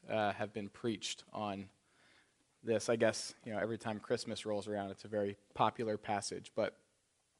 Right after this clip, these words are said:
Luke chapter one. In the sixth month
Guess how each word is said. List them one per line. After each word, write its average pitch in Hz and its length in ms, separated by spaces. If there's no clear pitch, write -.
Luke 139 160
chapter 120 360
one. 104 260
In 135 80
the 127 60
sixth - 320
month 151 340